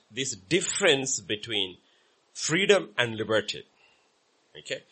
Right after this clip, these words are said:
Because sometimes we are, we are looking at the gospel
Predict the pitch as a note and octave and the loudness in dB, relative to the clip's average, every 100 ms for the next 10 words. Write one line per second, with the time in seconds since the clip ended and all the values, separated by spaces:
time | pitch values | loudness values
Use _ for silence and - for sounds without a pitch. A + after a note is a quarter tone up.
0 | - - _ A#2 - C3 B2+ D#3 E3+ D#3+ | -20 -20 _ -6 -2 -2 2 2 2 -2
1 | - C3+ B2 A#2 A2 - _ _ _ G#2 | -4 0 0 -2 -8 -16 _ _ _ 0
2 | C3 B2 B2 A#2+ - - - - B2 E3 | 4 6 6 2 -4 -14 -10 -8 0 0
3 | - A3 G#3+ F3+ E3 A#2+ D3+ F#3 - - | 2 2 2 2 -2 0 2 2 0 -2
4 | F#3+ D#3+ | -2 -2